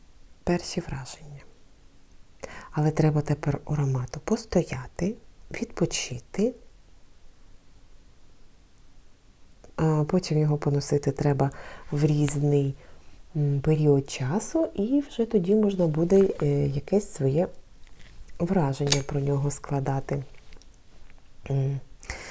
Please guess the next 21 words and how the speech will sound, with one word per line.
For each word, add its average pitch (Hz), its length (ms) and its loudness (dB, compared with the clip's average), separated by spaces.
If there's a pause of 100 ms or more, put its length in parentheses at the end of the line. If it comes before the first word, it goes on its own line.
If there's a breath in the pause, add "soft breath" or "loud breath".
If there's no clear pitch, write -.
(180 loud breath)
більш, 208 360 12
скажімо 190 920 2
так, 175 520 2 (800 soft breath)
ем, 165 360 4 (500)
адекватне. 143 600 6 (580)
Тому 160 240 8
що 160 200 4
зараз 302 420 6
це, 202 300 4 (100)
о, 302 140 8 (440 loud breath)
захоплення, 339 760 10
це 339 160 10
щось - 240 2
неймовірне, 185 580 8
щось 151 220 2
прекрасне 208 560 2
і 156 40 4
чудове, 139 440 2
солодке, 277 800 8 (840 loud breath)
тягуче, 254 960 6 (720 soft breath)
м, 156 580 4